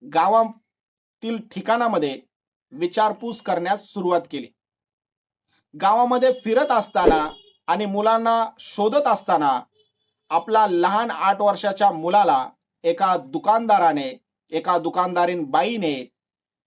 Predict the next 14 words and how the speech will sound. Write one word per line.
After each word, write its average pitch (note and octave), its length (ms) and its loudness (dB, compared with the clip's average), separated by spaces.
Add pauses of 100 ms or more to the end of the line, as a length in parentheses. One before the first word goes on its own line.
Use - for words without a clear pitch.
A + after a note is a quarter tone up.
(100)
त्यांच्याच G3 520 -2
दुकानाच्या F#3+ 720 -2
समोर G#3+ 440 -2
असलेल्या F#3 500 0
झाडाला D#3+ 680 0 (720)
कपड्याच्या A3 640 0
साह्याने F#3 540 -2
बांधून D#3 600 -2 (420)
मारझोड F3+ 800 0 (120)
केलेली F3 320 0
आहे, C#3+ 320 -2 (380)
असं D#3+ 280 -2
त्या F#3+ 240 0
मातेला D#3 640 0